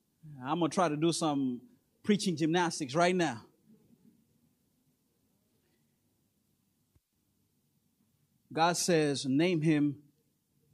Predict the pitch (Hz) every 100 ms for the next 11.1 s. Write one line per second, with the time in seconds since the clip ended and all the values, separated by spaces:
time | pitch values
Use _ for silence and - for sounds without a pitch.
0 | _ _ _ _ _ _ _ 131 131 123
1 | 143 170 170 175 156 _ _ _ _ _
2 | _ - - 127 139 143 139 135 135 _
3 | _ _ _ _ 160 135 - 110 _ -
4 | - _ _ _ _ _ _ _ _ _
5 | _ _ _ _ _ _ _ _ - -
6 | _ 147 202 240 202 - 196 160 131 120
7 | - _ - 175 151 156 143 - 160 151
8 | - 143 131 123 120 135 135 117 120 123
9 | 120 104 87 - _ _ _ _ _ _
10 | _ _ 151 147 165 165 165 - 85 -